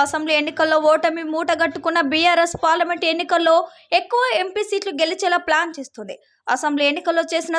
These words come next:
తప్పులను సరిదిద్దుకుంటూ అభ్యర్థులపై కసరత్తు మొదలుపెట్టారు సీఎం కేసీఆర్. ఇప్పటికే కొంతమంది నేతలకు హామీ ఇచ్చి గ్రౌండ్ వర్క్ చేసుకోవాలని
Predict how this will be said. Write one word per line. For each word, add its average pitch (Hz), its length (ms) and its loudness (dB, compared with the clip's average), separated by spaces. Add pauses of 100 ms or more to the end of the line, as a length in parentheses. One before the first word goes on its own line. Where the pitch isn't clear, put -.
తప్పులను 349 440 -2
సరిదిద్దుకుంటూ 349 680 -2 (420)
అభ్యర్థులపై 415 560 0 (140)
కసరత్తు 370 460 0
మొదలుపెట్టారు 254 600 0 (160)
సీఎం 262 260 2 (100)
కేసీఆర్. 254 460 2 (320)
ఇప్పటికే 302 380 0 (100)
కొంతమంది 339 500 2
నేతలకు 370 460 2
హామీ 359 360 4
ఇచ్చి 370 200 0 (460)
గ్రౌండ్ 415 360 4
వర్క్ 403 260 0
చేసుకోవాలని 349 560 2